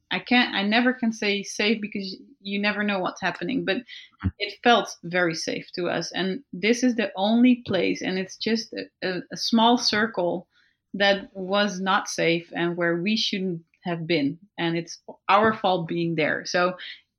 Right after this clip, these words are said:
Speaker 1: go to there, go to Mexico. It's a safe country. I shouldn't say that, but, uh,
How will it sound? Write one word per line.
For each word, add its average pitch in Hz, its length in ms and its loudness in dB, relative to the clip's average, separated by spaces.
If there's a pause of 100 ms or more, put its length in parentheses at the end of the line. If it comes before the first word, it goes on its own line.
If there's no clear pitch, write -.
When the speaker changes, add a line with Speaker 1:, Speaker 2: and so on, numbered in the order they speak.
(240)
Speaker 1:
go 240 340 6
to 311 120 8
there, 233 380 6 (120)
go 277 160 6
to 285 180 6
Mexico. 254 540 6
It's - 240 -4
a - 20 -16 (140)
safe 247 180 4
country. 233 580 2 (380)
I - 40 -10
shouldn't 220 240 -4
say 196 120 0
that, 202 300 0
but, 180 140 -2 (200)
uh, 196 60 -8